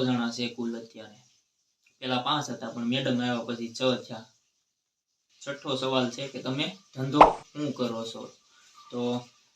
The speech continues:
આ તો અત્યારે ઘરે જ છે. પેલા એ મજૂરીએ જાતી, હવે ક્યારેક મોજ હોય તો આવે. અને હું ધંધો, મારા દાડિયાનો ધંધો કરું છું. મારી પાસે એક બોલેરો છે ને, બોલેરામાં હું કાયમ છે ને બધાને દાડિયા લઈ જાઉં છું આજુબાજુના ગામડામાં.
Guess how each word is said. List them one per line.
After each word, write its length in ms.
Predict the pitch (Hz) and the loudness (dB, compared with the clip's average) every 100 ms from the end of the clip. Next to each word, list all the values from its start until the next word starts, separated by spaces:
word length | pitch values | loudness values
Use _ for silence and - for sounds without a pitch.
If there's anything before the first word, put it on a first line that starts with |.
| _ _ _ _ | _ _ _ _
આ 120 | 135 139 | -8 -6
તો 140 | 143 | -4
અત્યારે 440 | 143 143 147 143 | -4 0 2 2
ઘરે 340 | 123 135 165 139 | 2 4 6 6
જ 60 | |
છે. 200 | - 139 | 2 -6
પેલા 360 | 147 - 131 135 | -8 -6 -2 2
એ 120 | 135 | 2
મજૂરીએ 460 | 135 143 143 135 135 | 2 0 0 0 0
જાતી, 420 | 147 147 131 131 - _ _ - | 0 0 -2 -4 -12 _ _ -10
હવે 160 | 127 135 | -6 0
ક્યારેક 380 | 147 151 131 - | 2 2 0 -4
મોજ 260 | 139 143 139 | -6 0 0
હોય 160 | 139 127 | 0 2
તો 80 | |
આવે. 220 | 135 131 117 | 2 2 2
અને 340 | 117 123 123 | 2 2 2
હું 320 | 123 127 135 | -2 -4 -4
ધંધો, 540 | 135 143 143 139 135 - _ _ | 0 0 2 2 0 -6 _ _
મારા 220 | 131 127 | -2 0
દાડિયાનો 460 | 123 143 147 135 127 | 2 2 4 2 2
ધંધો 300 | 123 131 123 | 2 2 2
કરું 260 | 117 117 117 | 2 -2 -2
છું. 160 | 120 | -2
મારી 200 | 127 131 | 0 2
પાસે 200 | 127 127 | 4 4
એક 100 | 123 | 4
બોલેરો 460 | 123 135 151 123 120 | 4 6 6 4 2
છે 160 | 135 208 - _ _ - | -2 -6 -14 _ _ -16
ને, 340 | 123 120 123 127 - _ _ | -8 -4 -4 -6 -14 _ _
બોલેરામાં 420 | 127 139 135 135 131 | -6 0 0 2 0
હું 100 | - | 2
કાયમ 340 | 131 131 127 | 2 4 4
છે 140 | 131 | 2
ને 60 | 139 | 0
બધાને 380 | 120 120 123 131 | 0 2 0 0
દાડિયા 380 | 127 135 123 117 | 4 6 6 4
લઈ 200 | 113 113 | 0 -2
જાઉં 140 | 113 | -4
છું 160 | - 120 | -2 0
આજુબાજુના 520 | 127 123 117 117 117 | 2 2 10 10 10
ગામડામાં. 480 | 120 120 110 110 | 8 8 8 -2